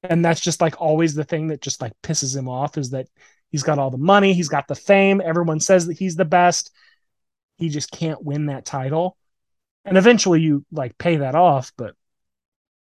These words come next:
I don't know. I think we're in a really weird spot with M J F. Um, I don't know.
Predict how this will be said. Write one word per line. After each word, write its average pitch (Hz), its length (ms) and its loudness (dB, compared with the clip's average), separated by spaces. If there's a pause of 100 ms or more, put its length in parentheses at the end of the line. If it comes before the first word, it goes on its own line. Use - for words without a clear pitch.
(720)
I 151 120 2
don't 147 160 -2
know. 143 240 -2 (560)
I 175 100 4
think 185 140 2
we're 190 120 8
in 175 60 4
a 165 60 2
really 170 240 4
weird 147 340 -2
spot 147 380 -4 (160)
with 160 280 -8
M 151 180 -6
J 139 200 -4
F. 135 320 -8 (1120)
Um, 127 540 -8 (1900)
I 165 80 -8
don't 170 120 0
know. 185 280 2